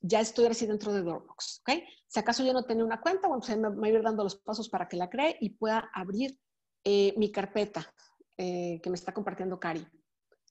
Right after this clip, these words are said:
Esta carpeta tiene a su vez dos carpetas más, que una es, eh, una carpeta que se llama Portafolios en Proceso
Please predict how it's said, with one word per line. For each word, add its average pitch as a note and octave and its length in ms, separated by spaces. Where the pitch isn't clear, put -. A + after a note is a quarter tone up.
Esta C4 240
carpeta C#4 480
tiene B3 200
a - 20
su A#3+ 160
vez A3+ 280
dos A3+ 220
carpetas G#3 500
más, D4 440
que B3+ 120
una C4 220
es, C4 220
eh, G3+ 260
una G#3+ 160
carpeta G3 360
que - 100
se - 120
llama F#3+ 160
Portafolios G#3 520
en A#3 80
Proceso E4+ 520